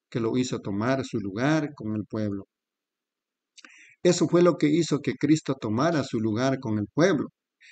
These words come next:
Eso es lo que hace que un cristiano hoy día salga y tome su postura con Cristo. Viva o muera, tengan compañerismo, ámense uno al otro.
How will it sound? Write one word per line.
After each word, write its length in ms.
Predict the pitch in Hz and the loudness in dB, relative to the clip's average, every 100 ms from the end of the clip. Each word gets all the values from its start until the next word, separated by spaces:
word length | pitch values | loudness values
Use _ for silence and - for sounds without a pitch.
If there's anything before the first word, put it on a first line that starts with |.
| _ _ | _ _
Eso 360 | 226 226 214 208 | 6 8 6 6
es 40 | |
lo 140 | 185 | 4
que 160 | 180 175 - | 2 0 2
hace 340 | 196 214 214 196 | 2 4 2 4
que 100 | 170 | 4
un 220 | 190 180 | 2 4
cristiano 640 | 175 156 151 156 180 175 170 | 8 8 8 6 6 0 4
hoy 220 | 170 156 | 6 6
día 300 | 220 214 160 | 4 2 2
salga 440 | - 226 202 165 | 0 -2 2 4
y 140 | 147 143 | 4 4
tome 300 | 226 247 156 | 4 4 4
su 180 | 143 | 2
postura 500 | - 120 - 214 196 | 0 -2 0 4 4
con 240 | 147 117 110 | 4 0 0
Cristo. 500 | 120 110 107 120 - _ _ _ _ - _ - | 0 0 -2 -6 -12 _ _ _ _ -20 _ -8
Viva 540 | 123 131 156 151 147 | 4 6 8 6 2
o 100 | 147 | 6
muera, 380 | 147 202 180 113 - _ _ _ | 6 6 2 -2 -12 _ _ _
tengan 460 | 233 247 226 202 185 | 6 6 2 2 2
compañerismo, 1040 | 180 165 151 151 143 160 233 185 196 - _ | 2 2 2 4 4 4 0 0 -2 -4 _
ámense 580 | 220 220 160 135 123 135 | 0 2 4 4 2 -2
uno 240 | 131 131 127 | 2 2 4
al 100 | 143 | 4
otro. 280 | 175 175 | 4 0